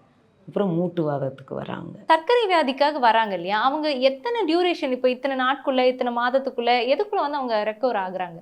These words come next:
Speaker 1: அது வந்து நம்ம சொல்ல முடியாது. ஏன்னா அவங்க கரெக்டா மருந்து சாப்பிடணும். ரெண்டாவது, நம்ம மருந்துன்றது பொதுவா தான் தயார் பண்றோம். ஒவ்வொரு உடம்பும் ஒரு மாதிரி இருக்கும். அவங்க எவ்வளவு நம்பி கரெக்டா எடுத்துக்கிறாங்களோ அவ்வளவு சீக்கிரமா குணமாயிரும்.
Speaker 2: இப்ப இங்க வந்து நம்ம இந்த சித்த மருத்துவம் வந்து இந்த மூலிகைகள்லாம் சாப்பிட்றோம்,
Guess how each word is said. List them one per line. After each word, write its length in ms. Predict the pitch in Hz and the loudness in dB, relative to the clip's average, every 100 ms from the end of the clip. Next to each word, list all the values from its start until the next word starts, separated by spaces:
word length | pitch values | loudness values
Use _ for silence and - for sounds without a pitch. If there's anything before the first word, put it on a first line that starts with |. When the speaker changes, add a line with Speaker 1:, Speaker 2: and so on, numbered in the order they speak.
| - | -2
Speaker 1:
அது 360 | 156 175 175 | 0 2 2
வந்து 280 | 165 175 185 | 2 0 0
நம்ம 420 | 180 160 151 143 139 | 0 -2 -4 -6 -6
சொல்ல 280 | 156 156 | -2 0
முடியாது. 360 | 165 147 143 143 | 0 0 -2 -2
ஏன்னா 220 | 147 165 | -4 -2
அவங்க 300 | 165 151 143 143 | -2 -2 -4 -4
கரெக்டா 420 | 147 147 175 160 | -6 -4 -4 -2
மருந்து 280 | 147 156 165 | -4 -4 -4
சாப்பிடணும். 520 | 156 143 147 156 175 | -6 -8 -8 -8 -6
ரெண்டாவது, 540 | 151 151 156 156 180 196 - - _ - | -6 -6 -6 -4 -4 -4 -8 -20 _ -6
நம்ம 180 | 156 160 | -2 0
மருந்துன்றது 720 | 156 160 185 190 180 170 185 | 0 2 2 2 2 2 0
பொதுவா 340 | 185 160 175 175 | 0 2 2 2
தான் 200 | 175 165 | 0 -2
தயார் 300 | 151 147 143 | -2 -4 -6
பண்றோம். 360 | 143 135 - - _ _ _ _ | -10 -10 -14 -20 _ _ _ _
ஒவ்வொரு 300 | 151 160 165 | -2 0 2
உடம்பும் 480 | 156 156 170 180 180 165 - - | 2 0 0 -2 -2 -4 -10 -8
ஒரு 240 | 151 156 | -2 0
மாதிரி 360 | 147 147 143 135 | 0 0 -2 -4
இருக்கும். 360 | 135 - 135 - _ _ _ _ _ - | -10 -10 -14 -14 _ _ _ _ _ -4
அவங்க 200 | 147 147 | -2 0
எவ்வளவு 280 | 147 165 190 | 2 4 4
நம்பி 540 | 185 156 160 165 185 - | 2 -2 -2 -2 -2 -2
கரெக்டா 360 | 143 143 - 160 | -2 -2 0 0
எடுத்துக்கிறாங்களோ 760 | 143 143 147 139 135 143 208 233 | -2 -6 -8 -8 -6 -4 -6 -6
அவ்வளவு 300 | 143 147 147 | -6 -2 -4
சீக்கிரமா 800 | 147 160 151 147 160 175 147 131 | -2 -4 -4 -6 -4 -4 -6 -8
குணமாயிரும். 580 | 127 123 - - - | -6 -6 -8 -12 -16
Speaker 2:
இப்ப 160 | - 320 | -6 -2
இங்க 240 | 311 330 | 0 4
வந்து 340 | 302 294 392 403 | 4 2 0 0
நம்ம 180 | 277 262 | -2 -2
இந்த 120 | 254 | -2
சித்த 420 | 269 254 294 262 | -2 0 0 0
மருத்துவம் 460 | 240 240 240 247 226 | 0 -2 -2 -4 -2
வந்து 240 | 214 226 | -4 -2
இந்த 220 | 339 311 | -2 0
மூலிகைகள்லாம் 680 | 285 285 311 285 240 233 254 | 2 2 0 0 0 -2 -2
சாப்பிட்றோம், 460 | 220 - 185 185 | -4 -2 -6 -6